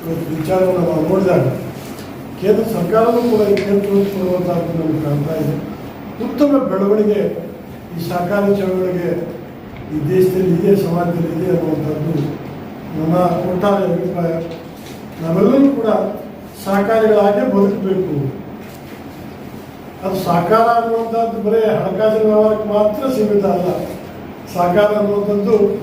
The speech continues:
ಜೀವನದ ಪ್ರತಿಯೊಂದು, ಆ, ಸಮಸ್ಯೆಗೂ, ಪ್ರತಿಯೊಂದು ವಿಚಾರಕ್ಕೂ ಕೂಡ ಆ ಸಹಕಾರ ಅನ್ನುವಂಥದ್ದು ಭಾಳ ಅವಶ್ಯ ಅನ್ನುವಂಥ ಮಾತನ್ನು ನಾವೆಲ್ಲರೂ ಕೂಡ ಅರ್ಥ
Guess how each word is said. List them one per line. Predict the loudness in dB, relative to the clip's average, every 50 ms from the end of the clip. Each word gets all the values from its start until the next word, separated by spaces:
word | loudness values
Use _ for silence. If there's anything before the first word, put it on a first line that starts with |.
| -8 -10 -12 -12 -12 -10 -8 -6 -4 -4 -2
ಜೀವನದ | 0 0 0 2 2 2 4 4 2 2 2 2 2
ಪ್ರತಿಯೊಂದು, | 0 0 2 2 4 4 4 6 6 6 6 6 4 4 0 -2 -6 -8 -10 -10 -10 -12 -14 -16 -16 -18 -18 -18 -18 -18 -16 -14 -10 -8 -6
ಆ, | -4 -2 2 2 4 4 4 4 2 2 0 -4 -6 -8 -10 -12 -12 -12 -12 -10 -10 -10 -8 -6 -4
ಸಮಸ್ಯೆಗೂ, | 0 4 4 4 4 4 2 2 4 4 4 4 4 2
ಪ್ರತಿಯೊಂದು | 2 0 2 2 2 2 4 4 4 4 4 4
ವಿಚಾರಕ್ಕೂ | 2 0 0 2 2 2 2 0 -2 -4 -2 0
ಕೂಡ | 2 2 4 2 2 0 -2 -4 -6 -8 -12 -12 -14 -14 -10 -8
ಆ | -6 -6 -4 -2 -2
ಸಹಕಾರ | -2 0 2 2 4 4 4 4
ಅನ್ನುವಂಥದ್ದು | 4 4 2 2 2 0 0 2 2
ಭಾಳ | 2 2 2 2
ಅವಶ್ಯ | 2 0 0 -2 -2 -2 -2
ಅನ್ನುವಂಥ | 0 0 0 -2 -2 -2 -2 -4 -4
ಮಾತನ್ನು | -4 -4 -4 -4 -2 -2 -2 -2 -4 -4 -6 -10 -12 -14 -14 -14 -14 -14 -14 -14 -12 -8 -6
ನಾವೆಲ್ಲರೂ | -4 -2 0 2 4 4 4 4 4
ಕೂಡ | 2 0 0
ಅರ್ಥ | 0 -2 -4